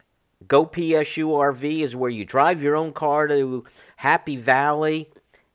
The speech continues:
and they have the R V all set up, ready for you,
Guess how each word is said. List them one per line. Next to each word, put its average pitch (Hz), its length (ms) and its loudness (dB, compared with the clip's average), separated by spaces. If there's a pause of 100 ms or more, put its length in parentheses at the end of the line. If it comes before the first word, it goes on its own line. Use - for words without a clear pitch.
(160)
and 104 340 -6
they 120 220 0
have 127 320 0
the 110 180 -6
R 120 240 4
V 120 260 -2
all 110 220 2
set 110 320 0
up, 113 280 0
ready 117 360 2
for 123 340 -2
you, 120 400 0